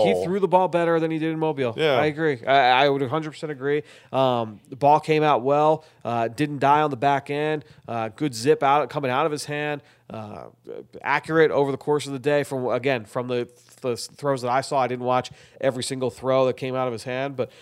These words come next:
Speaker 2: uh, overall, I thought Jalen Hurts, solid day, solid, solid day overall.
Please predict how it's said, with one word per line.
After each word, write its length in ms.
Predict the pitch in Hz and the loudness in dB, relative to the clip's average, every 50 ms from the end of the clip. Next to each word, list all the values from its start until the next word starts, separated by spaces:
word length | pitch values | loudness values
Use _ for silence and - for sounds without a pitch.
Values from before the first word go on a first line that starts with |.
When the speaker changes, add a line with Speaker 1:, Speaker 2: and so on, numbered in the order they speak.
| - _ _ | -20 _ _
Speaker 2:
uh, 180 | - 120 117 76 | 0 0 2 4
overall, 380 | 101 147 139 143 151 156 139 | 4 2 4 4 4 4 4
I 60 | 123 117 | 2 2
thought 180 | - 139 131 | -2 -4 -4
Jalen 240 | - 156 143 139 131 | -2 -4 -6 -6 -6
Hurts, 280 | 139 151 131 - - - _ _ _ _ _ _ _ _ _ _ | -8 -8 -8 -10 -14 -20 _ _ _ _ _ _ _ _ _ _
solid 280 | - 185 175 143 - 156 | 0 2 4 4 4 4
day, 200 | 170 151 113 - | 2 2 0 -2
solid, 340 | - - 160 156 160 147 147 | -2 0 2 2 2 2 0
solid 240 | - 180 165 160 139 | -2 -2 -2 0 0
day 120 | 147 143 | 0 0
overall. 500 | 131 131 127 113 117 131 131 117 110 - | 0 0 0 -2 -2 -2 0 0 -2 -4